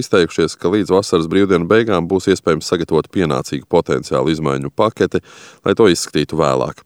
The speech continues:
Jau tagad tiek prognozēts, ka republikāņi visticamāk noraidīs demokrātu aicinājumus pilnībā aizliegt automātiskos uzbrukuma ieročus, kādi daudzkārt izmantot māsu apšaudēs. Ieroču lobby uzsver, ka šādi ieroči ir ļoti populāri, turklāt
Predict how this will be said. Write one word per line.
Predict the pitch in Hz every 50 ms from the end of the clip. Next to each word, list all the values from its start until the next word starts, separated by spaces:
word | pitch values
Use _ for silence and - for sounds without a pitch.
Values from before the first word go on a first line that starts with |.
| _ _ _ _ _ - - - - - - _ _
Jau | - 95 92
tagad | - 139 117 107 -
tiek | - 104 92
prognozēts, | - - 120 117 113 104 - 104 92 - -
ka | - 101
republikāņi | 107 110 - 104 87 92 - - 90 90 90
visticamāk | 87 - 107 98 - 101 98 85 85 90
noraidīs | 104 107 92 80 73 69 62 62 71 - - - _ -
demokrātu | 85 80 76 76 - - 73 71 - 95
aicinājumus | 92 82 - - 85 78 76 73 -
pilnībā | _ 95 90 87 85 80 76 67 78 80 87
aizliegt | 85 73 80 71 65 - - -
automātiskos | - 78 76 76 - 78 71 69 67 - - - 76 76 90
uzbrukuma | 85 80 76 76 76 - 73 85 101
ieročus, | 101 90 82 76 71 - - - - - _ _ _
kādi | - 78 67 65 69 69
daudzkārt | 78 82 82 - - 69 69 - 85
izmantot | 76 69 73 65 62 - 64 - -
māsu | - 73 71 - - 90 82
apšaudēs. | 80 - - 73 64 60 - - - - - _ _ _ _ - - - - - - - - _ -
Ieroču | 82 78 71 69 69 - 90
lobby | 87 85 82 82
uzsver, | 95 113 - - 113 95 82 82 - _
ka | - 78
šādi | - - 78 73 87 92
ieroči | 90 85 80 73 - -
ir | 73 73
ļoti | 76 71 69 - _
populāri, | - 95 - - 139 131 127 123 120 110 98 -
turklāt | - - - - 101 104 98 -